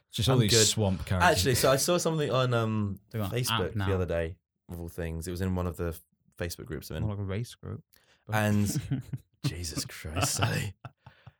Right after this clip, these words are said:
Speaker 2: Um, and it was a, a post. A, a guy went to, like, a Magic the Gathering, um, like, tournament.
Speaker 3: Yeah. And
Speaker 2: And
Speaker 3: so much sex.
Speaker 2: No. And he,
Speaker 3: <laughs>
Speaker 2: he, you know the pose where, like, you're on one knee and
Speaker 1: Oh,
Speaker 2: praying?
Speaker 1: yeah,
Speaker 2: He's
Speaker 1: yeah,
Speaker 2: doing it
Speaker 1: yeah.
Speaker 2: behind every butt crack he could find.
Speaker 3: Nice.
Speaker 1: It's so funny,
Speaker 2: It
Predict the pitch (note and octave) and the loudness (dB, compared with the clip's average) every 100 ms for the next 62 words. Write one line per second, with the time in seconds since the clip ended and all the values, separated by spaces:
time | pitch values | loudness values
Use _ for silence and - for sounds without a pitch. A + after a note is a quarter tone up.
0 | - C3+ C#3 C3+ A#2+ D3 C3 C3 C3+ C3 | 0 4 6 6 4 4 4 4 6 6
1 | A#2+ B2 D#3 D#3 D#3 G3 - C#3 C3 C#3 | 4 2 2 4 2 -2 -2 2 2 2
2 | D3+ D#3 F3 E3 - D3 C3+ A#2+ - A#2+ | 4 4 4 2 2 2 4 2 0 0
3 | A#2 A#2+ A2+ F#2+ - - G#2 A2 G2+ G2 | 2 2 2 -4 -6 -10 -2 0 2 2
4 | F#2+ F#2 F#2 F#2 F2+ F2+ F2+ F2+ - - | 2 2 0 -2 -2 -2 -2 -4 -6 -2
5 | A2 F#2+ D#2 C#2+ _ _ - G#2 G#2+ - | 0 0 -2 -8 _ _ -10 -8 -8 -10
6 | - G#2+ A2+ C#3 B2 A#2+ G#2 - - - | -6 2 4 4 4 4 2 -2 -4 -2
7 | A2 G2 - C3+ C#3 A#2+ G2 C#3 C#3 D3+ | 0 0 0 4 6 6 6 4 4 4
8 | E3 D3+ C3 F#3+ C3+ F#3 G3 F#3 A3 A3+ | 6 6 6 6 6 6 6 6 4 4
9 | - F#3+ F#3 F#3 D3 C3+ B2+ - B2 C3+ | 2 2 4 4 4 4 2 -4 0 2
10 | C3 B2+ A#3 B3 B3 G#3 C3+ A2 F#2+ F2 | 4 6 8 8 8 8 8 6 4 4
11 | D3+ E3 D3+ C3+ C3+ F#3+ A#2+ A2+ D#3+ E3+ | 6 8 8 8 10 10 8 8 6 6
12 | C3+ D#3+ D#3+ E3 D3+ - - C3+ - - | 6 6 6 4 4 2 0 -2 -2 -2
13 | B2+ D3 - C#3 B2+ G#2+ F2+ C#3+ C3 - | 0 0 2 2 4 4 4 4 2 0
14 | G#2+ - - D#3 C#3 - C3+ C3 | 0 0 4 4 4 4 2 4